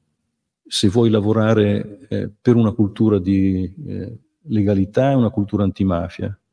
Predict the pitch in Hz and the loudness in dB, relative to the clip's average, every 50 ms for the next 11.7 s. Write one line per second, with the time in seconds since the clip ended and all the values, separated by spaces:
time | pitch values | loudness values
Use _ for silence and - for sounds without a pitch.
0 | _ _ _ _ _ _ _ _ _ _ _ _ - - - - - _ - - | _ _ _ _ _ _ _ _ _ _ _ _ -16 -16 -16 -16 -16 _ -20 -4
1 | - 113 127 147 131 101 107 123 135 127 - 147 117 104 101 92 92 87 90 92 | 2 4 4 6 6 6 4 4 4 2 2 2 2 2 2 0 0 -2 -2 -4
2 | 95 - 117 113 98 101 110 110 - _ _ 202 123 113 113 113 107 104 110 113 | -6 -8 -12 -14 -12 -14 -16 -16 -18 _ _ 0 2 4 4 4 4 2 2 2
3 | 123 117 - - 101 95 95 90 90 90 95 101 107 - - - - - 104 92 | 0 0 0 0 0 0 0 -2 -4 -6 -8 -10 -12 -16 -20 -20 -12 -10 -10 -10
4 | - _ _ _ _ _ _ _ _ _ _ _ _ _ _ _ _ _ - 120 | -10 _ _ _ _ _ _ _ _ _ _ _ _ _ _ _ _ _ -2 -2
5 | 104 - - 113 - - 135 113 - 107 107 117 104 104 90 - - - 127 120 | 0 2 2 2 2 2 0 2 2 2 2 2 2 0 0 0 0 2 2 4
6 | 120 131 131 123 127 123 120 120 120 117 117 120 - 127 113 104 107 104 113 120 | 4 4 4 4 4 4 4 4 4 2 2 -2 -4 -4 -2 0 2 2 4 4
7 | 117 117 110 107 107 104 - - 107 98 - 123 123 117 113 110 104 101 90 - | 4 4 4 2 2 0 0 0 -2 0 2 2 2 4 2 2 0 -2 -2 -2
8 | 107 95 107 117 120 120 101 - 101 92 - - 120 - - 92 87 - - 95 | -2 0 2 2 2 2 0 0 -4 -4 -4 -4 -4 -4 -4 -6 -10 -10 -12 -12
9 | - - - - _ _ _ _ _ _ _ _ _ _ _ _ _ _ _ _ | -12 -12 -16 -20 _ _ _ _ _ _ _ _ _ _ _ _ _ _ _ _
10 | _ _ _ _ _ _ _ _ _ _ _ _ _ _ - - - - - 131 | _ _ _ _ _ _ _ _ _ _ _ _ _ _ -20 -20 -14 -2 2 2
11 | 139 - - 123 - - - 143 127 110 - - - | 2 4 4 2 2 4 4 4 4 2 -2 -8 -18